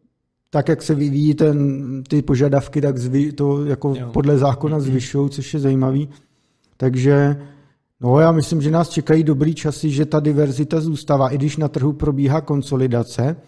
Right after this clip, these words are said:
Speaker 1: V Čes-, Česku, eh, jsou tady skupiny jako Kaprine, co, co je Nej C Z a podobně. Eh, je tady lidi kolem, dejme tomu, eh, Nordic Telekomu a,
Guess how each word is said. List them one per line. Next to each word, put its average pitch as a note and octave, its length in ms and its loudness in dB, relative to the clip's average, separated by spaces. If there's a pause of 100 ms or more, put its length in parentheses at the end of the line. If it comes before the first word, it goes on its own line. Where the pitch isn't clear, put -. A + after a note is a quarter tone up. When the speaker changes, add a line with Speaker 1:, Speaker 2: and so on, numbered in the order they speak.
(680)
Speaker 1:
V A#2+ 80 -8
Čes-, D#3 280 -4
Česku, C3 580 -4
eh, B2 920 2
jsou C3+ 200 -2
tady C#3 260 2
skupiny C3+ 680 2
jako C3 320 0
Kaprine, C3 800 0
co, C#3 260 -12
co C3 100 -8
je A#2+ 100 -2
Nej B2+ 220 0
C B2+ 280 -4
Z B2+ 300 -2
a B2 60 -4
podobně. B2+ 500 -2 (480)
Eh, B2 680 2
je C3 80 4
tady C3 460 2
lidi B2 300 0
kolem, C3 400 2 (920)
dejme A#2 380 -2
tomu, A#2+ 480 0 (540)
eh, A#2 540 -6 (680)
Nordic A2 480 0
Telekomu B2+ 680 2
a, B2+ 60 -2